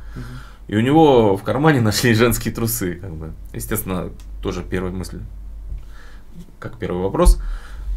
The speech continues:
Speaker 2: Э, потом он пришел в себя, значит, и такой говорит, э, медсестрам, там, э, типа, «Че-то вы какие-то страшные».
Speaker 1: Да, он
Speaker 2: Вот.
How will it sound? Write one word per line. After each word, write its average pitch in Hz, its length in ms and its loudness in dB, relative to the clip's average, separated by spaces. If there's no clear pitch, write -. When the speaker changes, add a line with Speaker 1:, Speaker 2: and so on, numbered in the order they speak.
Speaker 2:
Э, 92 300 2
потом 165 220 4
он 143 100 4
пришел 139 240 2
в - 60 -2
себя, 165 360 6
значит, 135 400 0
и 113 140 2
такой 107 320 -2
говорит, 104 340 0
э, 87 340 -2
медсестрам, 87 720 -4
там, 82 200 -10
э, - 260 -12
типа, - 220 -14
«Че-то - 180 0
вы 107 60 4
какие-то 101 320 0
страшные». 87 680 2
Speaker 1:
Да, 147 280 6
он 131 120 4
Speaker 2:
Вот. - 340 4